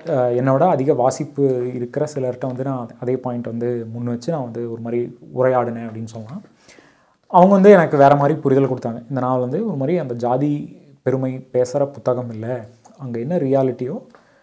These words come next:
அதை வந்து அப்படியே யதார்த்தமா பதியுது அப்படின்ற அளவு தான், அற-, அளவுல தான் நம்ம பார்க்கணுமோ தவிர, நம்ம வந்து ரொம்ப ஒரு மாதிரி ரொம்ப ஸ்ட்ரிக்டா அந்த மாதிரி பார்க்க தேவையில்லை அப்படின்ற மாதிரியான ஒரு புரிதலும் வந்து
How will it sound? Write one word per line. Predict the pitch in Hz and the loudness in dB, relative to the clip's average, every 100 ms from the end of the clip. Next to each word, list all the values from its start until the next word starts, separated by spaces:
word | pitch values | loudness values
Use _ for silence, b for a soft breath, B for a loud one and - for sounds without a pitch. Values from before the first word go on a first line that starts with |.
| b b b | b b b
அதை | 135 180 | 4 6
வந்து | 180 208 | 6 4
அப்படியே | 226 143 156 139 | 2 4 4 4
யதார்த்தமா | 135 131 143 147 143 | 4 2 -2 -4 0
பதியுது | 131 131 139 123 139 127 | 0 2 0 4 4 4
அப்படின்ற | - 151 151 | -2 -4 0
அளவு | 135 127 131 | 0 2 0
தான், | 139 156 | 0 -2
அற-, | - 123 135 | -4 -4 -2
அளவுல | 139 127 127 | 2 4 4
தான் | 123 151 | 2 -2
நம்ம | 131 | -4
பார்க்கணுமோ | 120 117 131 120 | -4 -6 -6 -8
தவிர, | 117 110 135 - _ _ _ | -8 -10 -12 -14 _ _ _
நம்ம | 131 | -16
வந்து | 120 135 | -8 -6
ரொம்ப | 127 147 123 | 0 0 0
ஒரு | 117 | -4
மாதிரி | 120 127 | -6 -6
ரொம்ப | 123 117 131 123 110 110 _ - _ - _ | -6 -4 -2 -2 -8 -16 _ -20 _ -20 _
ஸ்ட்ரிக்டா | - - 127 - 156 | -20 -8 -8 0 -2
அந்த | 175 127 | -2 -8
மாதிரி | 127 139 | -8 -8
பார்க்க | 139 113 139 | -6 -8 -4
தேவையில்லை | 127 120 113 113 | -4 -4 -6 -10
அப்படின்ற | 113 110 123 123 120 | -10 -8 -6 -4 -2
மாதிரியான | 120 120 120 135 175 | -2 -2 -4 -6 -6
ஒரு | 151 | -6
புரிதலும் | 123 135 123 123 123 | -6 -4 -4 -4 -8
வந்து | 117 127 123 | -8 -6 -6